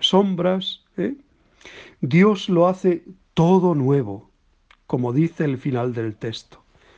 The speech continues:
"Mira, hago nuevas todas las cosas". Te hago nuevo a ti, para que vivas la novedad de la gracia, la novedad de Dios, ¿no? Y el texto del Evangelio es un texto muy breve,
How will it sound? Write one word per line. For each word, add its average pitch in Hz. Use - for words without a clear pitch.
"Mira, 135
hago 156
nuevas 196
todas 196
las 151
cosas". -
Te 147
hago 190
nuevo 196
a 127
ti, 226
para 131
que 127
vivas 160
la 131
novedad 123
de 117
la 113
gracia, 135
la 139
novedad 131
de 123
Dios, 113
¿no? 247
Y 190
el 190
texto 254
del 208
Evangelio 196
es 190
un 151
texto 156
muy 147
breve, 139